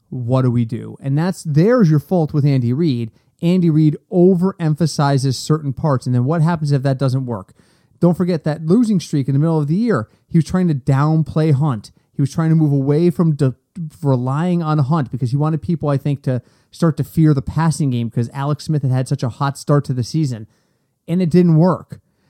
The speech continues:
And that's the problem, is that when he moves away from certain things or he embraces certain things, he can't adjust. He is a terrible adjustment coach. And that is the issue. But that's a organizational issue as well. Kansas City has been like this for over twenty years.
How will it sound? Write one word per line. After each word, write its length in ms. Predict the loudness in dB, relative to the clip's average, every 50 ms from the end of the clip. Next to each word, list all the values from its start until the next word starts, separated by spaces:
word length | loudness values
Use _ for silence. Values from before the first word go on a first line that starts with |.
| _ _ -4
And 160 | -2 -2 -2
that's 280 | -2 -2 -4 -6 -6 -6
the 80 | -8
problem, 460 | -8 -6 -4 -2 0 0 0 -2 -4 -6
is 100 | -6 -4
that 80 | -2
when 120 | -2 0 2
he 120 | 2 4
moves 380 | 4 4 4 4 2 0 0 -2
away 520 | -2 -2 -2 -2 -2 -2 0 0 2 2 0
from 180 | 0 -2 -2
certain 280 | -2 -2 -2 -2 -2 -2
things 200 | -4 -4 -2 -2
or 80 | -2 -2
he 80 | -2
embraces 440 | -2 -2 -2 -2 -2 -2 -4 -6 -6
certain 180 | -6 -4 -4 -4
things, 200 | -4 -4 -4 -4
he 60 | -6
can't 240 | -4 0 0 2 2
adjust. 520 | 0 0 0 0 0 0 -2 -10 -18 _ _ _ _ _ _
He 140 | -2 0 0
is 120 | 0 0 -2
a 140 | -4 -4 -6
terrible 800 | -6 -8 -12 -6 -2 0 0 2 2 2 0 0 0 -2 -2 -4 -4
adjustment 640 | -4 -4 -2 0 0 0 0 0 -2 -6 -8 -6 -6
coach. 340 | -8 -8 -8 -8 -14 -20 _ _ _ _ _ _ _ _
And 300 | -2 0 0 0 0 0
that 260 | 0 0 0 0 0 0
is 160 | 0 0 -2
the 180 | -4 -4 -4
issue. 340 | -4 -4 -4 -4 -8 -12 -12 -14 _ _ _ _ _ _ _ _ _ -4
But 340 | -2 0 0 0 0 -2 -4 -8
that's 520 | -10 -8 -4 -2 -2 -2 -2 -2 -6 -8 -10 -4
a 140 | -4 -2 0
organizational 720 | 0 0 2 2 2 2 2 0 0 -2 -2 -2 -4 -2 -2
issue 280 | -2 0 0 2 2 2
as 100 | 2 0
well. 240 | -2 -2 -2 -4
Kansas 340 | -4 -4 -2 -2 -2 -2 -4
City 160 | -4 0 0
has 100 | 0 0
been 140 | 0 0 0
like 160 | 0 0 0 -2
this 120 | -2 -4
for 160 | -6 -6 -2
over 180 | 0 0 2 0
twenty 380 | 0 -2 -2 -2 -2 -2 0 -2
years. 560 | -2 0 0 0 0 -2 -4 -8 -14 -18 -18